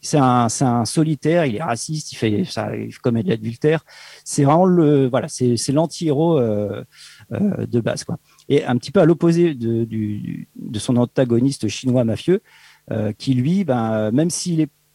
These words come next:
euh, présenté comme l'antagoniste, lui, par contre, il sera plus compatissant et plus soucieux envers sa communauté. Donc, il y a une ambivalence. Enfin, c'est, c'est tout sauf, euh, manichéen, quoi.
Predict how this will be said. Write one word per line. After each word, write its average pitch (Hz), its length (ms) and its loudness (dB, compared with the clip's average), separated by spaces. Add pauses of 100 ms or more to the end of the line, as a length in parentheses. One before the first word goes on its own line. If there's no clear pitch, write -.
(160)
euh, 113 200 -2
présenté 165 460 -2
comme 139 140 0
l'antagoniste, 131 580 -2
lui, 202 160 -4
par - 180 -4
contre, 196 200 -6
il 139 40 -6
sera 143 160 -6
plus - 140 -8
compatissant 151 640 0
et 131 60 2
plus - 140 -10
soucieux 143 460 0
envers 127 280 0
sa - 160 -4
communauté. 123 400 0
Donc, 107 180 -6
il 127 40 2
y - 20 4
a - 20 4
une 127 100 4
ambivalence. 143 440 0
Enfin, 123 180 -4
c'est, 104 300 -2
c'est 107 180 -6
tout - 180 -8
sauf, 131 300 -4
euh, 110 180 4
manichéen, 113 480 -2
quoi. - 140 -20